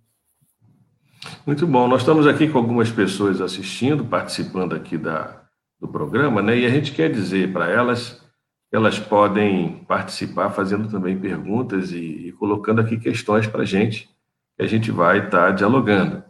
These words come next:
né? Um grande abraço à Ana Lourdes Ribeiro, que tá sempre com a gente aqui, e o Biraçaba e outras, Franciele também, que é pastora luterana. Sejam bem-vindos e bem-vindas ao Jean, ah, Santos, e, ah, bem-vindos e bem-vindas.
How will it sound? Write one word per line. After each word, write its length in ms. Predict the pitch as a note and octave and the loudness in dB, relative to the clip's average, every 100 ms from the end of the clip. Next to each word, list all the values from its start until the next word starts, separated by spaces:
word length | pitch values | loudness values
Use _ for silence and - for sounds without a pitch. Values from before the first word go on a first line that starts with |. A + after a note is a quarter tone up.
| _ _ _ _ - | _ _ _ _ -6
né? 240 | F2+ A2 | 0 2
Um 280 | F2+ F2 F2 | 2 -2 -4
grande 260 | F#2 G2+ | 0 2
abraço 460 | G2 F2 F#2+ F#2 F#2 | 2 2 0 0 0
à 40 | |
Ana 160 | G2 F#2 | 0 0
Lourdes 420 | E2 G2 F#2 E2+ | 0 -2 -2 -6
Ribeiro, 440 | E2+ E2 G2+ B2+ A2+ | -8 0 4 4 2
que 80 | |
tá 120 | - D#2 | -4 -8
sempre 300 | - F2+ - | -6 -6 -6
com 120 | - | -8
a 60 | - | -6
gente 360 | F#2+ A2+ A2+ | -2 -2 -2
aqui, 440 | - G2 A#2+ A#2+ - _ _ _ - | -6 0 0 0 -4 _ _ _ 0
e 120 | F#2+ | 2
o 160 | F#2+ | 4
Biraçaba 800 | E2 F#2 E2 - A#2 A#2 G#2 G2 | 2 0 0 0 4 6 6 4
e 200 | F2 D#2+ | 4 2
outras, 280 | F#2+ F#2+ F2+ | 0 0 -4
Franciele 720 | - E2 E2 - F#2 A2+ G#2+ | -10 -10 -8 -4 0 2 0
também, 420 | F2+ D#2+ G2 A#2 | -2 -4 -2 0
que 80 | A2+ | -2
é 40 | - | -10
pastora 420 | - - F#2 D#2+ | -12 -12 -8 -8
luterana. 720 | E2+ - D2 G#2 A#2 A#2 A2+ - _ _ _ | -10 -12 -6 -2 0 -2 -6 -12 _ _ _
Sejam 440 | - A2 G#2+ G2 E2+ | -2 0 2 0 -2
bem-vindos 760 | - G#2 G2+ - A2 A#2+ G#2+ | -2 0 0 0 0 0 0
e 40 | |
bem-vindas 720 | G#2+ G#2 - F#2+ G#2+ G#2 - | 0 0 -2 -2 0 -2 -4
ao 160 | - G#2 | -6 -6
Jean, 560 | F2+ E2 A2 C3 A#2 - - _ _ _ _ _ | -4 0 2 2 0 -8 -16 _ _ _ _ _
ah, 720 | F2+ F2+ E2+ E2 D#2 D2+ D2+ | -4 -2 -2 -4 -6 -6 -8
Santos, 840 | - - C3+ C#3 C3+ C#3 - - - | -6 0 4 4 4 0 0 -4 0
e, 480 | A2+ A#2+ C3+ B2 A2+ | 4 6 6 4 -2
ah, 280 | G#2+ G#2+ G#2+ | 0 0 2
bem-vindos 380 | A2 A#2 C3+ C3 | 0 2 2 2
e 40 | |
bem-vindas. 420 | C3 C#3+ B2 - | 4 4 4 2